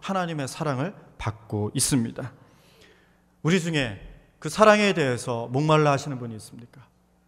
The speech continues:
그 사랑에 대해서는 받지 못한다라고 생각하는 사람이 있습니까? 아니면 그 사랑에 대해서 의심했던 그 마음이 그대로 지금도 이 자리에서 하나님의 사랑을 받지 못하는 상태에서 나아가는 분들은 없습니까? 하나님 여전히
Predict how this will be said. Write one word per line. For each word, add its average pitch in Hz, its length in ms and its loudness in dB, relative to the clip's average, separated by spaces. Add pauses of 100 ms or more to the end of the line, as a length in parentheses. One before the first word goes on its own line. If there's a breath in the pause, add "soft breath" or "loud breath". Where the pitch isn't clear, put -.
(240)
그 135 100 -10
사랑에 208 360 10
대해서는 185 400 4
받지 170 260 0
못한다라고 156 600 2
생각하는 139 440 -6
사람이 120 300 -10
있습니까? - 440 -20 (720)
아니면 180 220 4
그 - 80 0
사랑에 247 380 12
대해서 165 520 6 (280 loud breath)
의심했던 196 880 6 (260)
그 175 100 0
마음이 160 580 8
그대로 185 400 10 (320 loud breath)
지금도 277 560 6
이 247 100 6
자리에서 185 720 8 (180 loud breath)
하나님의 214 460 6
사랑을 175 380 2
받지 - 260 -6
못하는 156 340 -2
상태에서 135 560 -4
나아가는 117 540 -2 (160)
분들은 117 460 -6 (240)
없습니까? - 500 -10 (720)
하나님 160 360 4
여전히 131 360 4